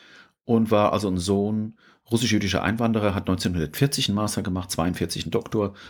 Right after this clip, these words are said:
und war Professor an der University of Minnesota. Generell vielleicht so eine Fußnote, das war damals so, dass zwischen den beiden Weltkriegen es zu so einer Art,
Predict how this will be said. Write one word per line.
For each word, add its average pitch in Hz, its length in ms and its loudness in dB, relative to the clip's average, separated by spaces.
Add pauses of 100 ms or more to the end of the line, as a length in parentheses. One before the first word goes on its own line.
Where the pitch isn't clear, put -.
(260)
und 85 160 -2
war 90 140 2
Professor 90 460 2
an 80 100 0
der 80 340 0
University 78 560 0
of 73 140 -4
Minnesota. 95 680 0 (1500)
Generell 117 600 4 (200)
vielleicht 98 320 2
so 104 60 -2
eine 95 100 0
Fußnote, 95 720 0 (340)
das 82 240 -6
war 107 200 4
damals 104 500 0
so, 101 320 -2
dass 92 240 -4
zwischen 104 300 0
den 101 180 2
beiden 90 300 0
Weltkriegen 95 640 -2 (380)
es 92 200 -6
zu 95 120 -4
so 90 180 0
einer 85 280 0
Art, - 520 -2